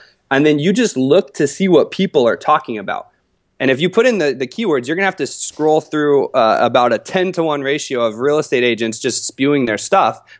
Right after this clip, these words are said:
But in there are people literally talking,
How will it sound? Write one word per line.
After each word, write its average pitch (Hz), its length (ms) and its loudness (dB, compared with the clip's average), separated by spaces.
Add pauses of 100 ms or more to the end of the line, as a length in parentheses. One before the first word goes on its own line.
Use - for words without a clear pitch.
But - 180 0
in 226 260 2
there 127 320 2
are 123 120 0
people 202 460 -2
literally 185 440 4
talking, - 480 -4